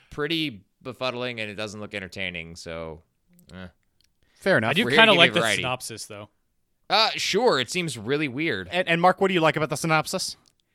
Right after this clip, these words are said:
Speaker 3: Bill is a twisted serial killer who wishes to reenact his own capture, with Craig playing the part of Bill and Bill playing everyone else.
Speaker 1: Everyone else.
Speaker 3: I don't
Speaker 2: <laughs> It's pretty good.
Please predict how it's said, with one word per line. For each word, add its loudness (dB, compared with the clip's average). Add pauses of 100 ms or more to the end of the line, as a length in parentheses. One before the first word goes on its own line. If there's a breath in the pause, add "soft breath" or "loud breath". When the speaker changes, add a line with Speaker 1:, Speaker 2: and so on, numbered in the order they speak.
(1800)
Speaker 3:
Bill 4
is -2
a 0
twisted -2
serial -4
killer -4
who -2
wishes 0
to -2
reenact 2
his -4
own 0
capture, -4
with -8
Craig -2
playing -2
the -8
part -2
of -10
Bill -2
and -8
Bill -2
playing -4
everyone -4
else. -8
Speaker 1:
Everyone 2
else. 2
Speaker 3:
I 6
don't 2
Speaker 2:
<laughs> 4
It's 2
pretty -4
good. -2